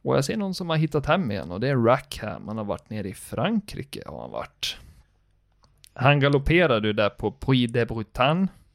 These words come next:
Nu får vi se om alla fransmän och kvinnor och allt skrattar igen. Men så heter i alla fall loppet. Ehm, ändå väldigt hög klass på det här loppet, tycker jag. Eh, han är med där, så jag tycker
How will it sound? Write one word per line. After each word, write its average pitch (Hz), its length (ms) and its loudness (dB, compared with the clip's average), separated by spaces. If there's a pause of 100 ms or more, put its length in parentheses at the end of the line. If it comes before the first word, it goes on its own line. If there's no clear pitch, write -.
(140)
Nu 104 220 -8
får 110 140 -8
vi 101 100 -6
se 110 260 -2
om 101 160 -6
alla 104 280 -6 (920)
fransmän 151 600 0
och 147 80 -4
kvinnor 151 360 -2
och 147 80 6
allt 147 160 4
skrattar 151 460 2
igen. 175 240 0 (320)
Men 170 140 2
så 190 120 6
heter 185 240 4
i - 20 6
alla 170 140 4
fall 160 140 4
loppet. 143 560 0
Ehm, 131 640 -2 (480)
ändå 143 240 4
väldigt 170 280 4
hög 170 320 2
klass 131 220 0
på - 120 -4
det 120 60 2
här 123 80 6
loppet, - 680 -4 (300)
tycker - 320 -8
jag. 57 160 -2 (300)
Eh, - 600 -16
han 123 180 -4
är 175 40 2
med 220 260 4
där, 90 180 0
så 131 140 -6
jag 139 120 0
tycker 170 360 -2